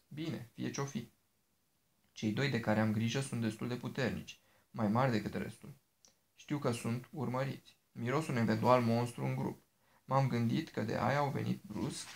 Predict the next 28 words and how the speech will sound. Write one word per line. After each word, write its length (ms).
cei 280
din 300
tabără, 640
atât 240
de 100
nerăbdători 640
să-i 260
recupereze. 680
Apoi 580
ai 140
răsărit 380
tu, 320
de 160
nicăieri. 460
Deci 380
tu 100
ești 200
transportul 440
special.” 540
Durerea 380
de 140
cap 200
a 60
lui 180
Jason 400
s-a 380
înrăutățit. 720
Semizei, 760